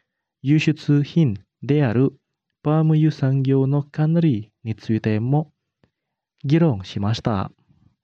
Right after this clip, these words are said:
プラボー大統領は、インドネシアとマレーシアが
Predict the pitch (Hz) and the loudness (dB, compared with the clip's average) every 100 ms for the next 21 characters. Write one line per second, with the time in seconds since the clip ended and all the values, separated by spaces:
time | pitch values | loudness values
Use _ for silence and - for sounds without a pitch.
0 | _ _ 147 156 139 123 107 107 107 110 | _ _ -2 0 2 2 2 0 0 0
1 | 104 110 - 123 110 113 123 127 113 98 | 0 -2 -2 -2 0 2 0 0 -4 -2
2 | 117 107 104 127 143 - 135 131 160 | -2 -2 -2 0 -2 -2 -2 0 -2